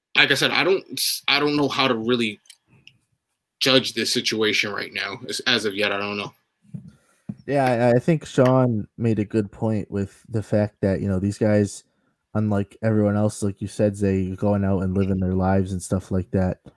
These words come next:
Speaker 2: The difference between, you know, us normal people and these athletes is they're getting paid millions of dollars. So I think if you're getting paid millions of dollars and you're, you're, you're kinda, you're so, such an important piece to your team, and you're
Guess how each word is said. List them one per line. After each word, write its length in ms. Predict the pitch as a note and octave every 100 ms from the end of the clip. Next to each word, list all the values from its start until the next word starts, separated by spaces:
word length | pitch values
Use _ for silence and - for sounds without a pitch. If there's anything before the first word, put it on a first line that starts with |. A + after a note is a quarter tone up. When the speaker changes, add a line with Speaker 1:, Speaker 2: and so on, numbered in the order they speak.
| _ _ _ _
Speaker 2:
The 80 | A2+
difference 340 | A2 C3+ D3 C3
between, 580 | A#2+ - A#2+ A2 G#2 -
you 100 | G#2+
know, 340 | G#2+ F#2+ F#2 -
us 300 | A2 A2 -
normal 280 | G#2+ A2+ F#2+
people 460 | G#2+ G2+ F#2+ F#2+
and 380 | G2 F#2 F2+ F2+ -
these 220 | G#2 F#2 -
athletes 500 | A2 A#2+ G2 G2 G2
is 120 | F#2+
they're 140 | G2+
getting 260 | G2+ G2+ G2+
paid 260 | A2 G#2
millions 440 | G2 G2 F#2+ F#2 F#2
of 40 |
dollars. 540 | F#2+ F#2+ F#2 F2+ F2+ - _ _ _ _ _ _
So 140 | -
I 60 | G#2
think 280 | B2+ A2+ A#2
if 100 | -
you're 120 | A#2+
getting 260 | C#3 G#2
paid 240 | A#2 A#2+ G#2
millions 340 | G2+ G#2+ G#2+
of 60 | G#2+
dollars 400 | F#2+ F#2+ F#2+ F#2+
and 200 | F#2 F2
you're, 200 | G2 G2
you're, 420 | - G2 F#2+ F#2+ - _ _ _ _
you're 120 | G2
kinda, 340 | - G2+ G2+ F#2+
you're 240 | - G#2+ G2
so, 420 | - A2+ G#2+ G#2+
such 200 | - A#2 A#2
an 60 |
important 380 | F#2+ - G2 G#2
piece 340 | - G#2+ - -
to 120 | G2+
your 100 | F#2
team, 520 | - A2 G2+ G2 F2+ -
and 280 | F#2+ F#2
you're 200 | F#2+ F#2+